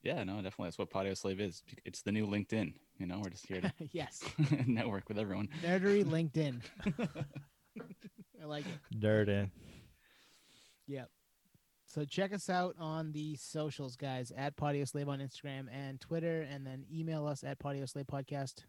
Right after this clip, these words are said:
Speaker 2: at gmail dot com. We are very active there. Just ask Chip. And, uh, you know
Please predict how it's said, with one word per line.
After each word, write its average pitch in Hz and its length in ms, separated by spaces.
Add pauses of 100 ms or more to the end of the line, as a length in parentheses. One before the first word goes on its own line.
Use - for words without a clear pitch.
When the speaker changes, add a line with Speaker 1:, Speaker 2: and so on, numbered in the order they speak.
(140)
Speaker 2:
at 143 160
gmail 139 400
dot 123 180
com. 175 380 (640)
We 139 280
are 131 160
very 127 300
active 131 360
there. 143 460
Just - 180
ask 135 200
Chip. 165 300 (520)
And, 143 300
uh, 135 260
you 156 120
know 139 240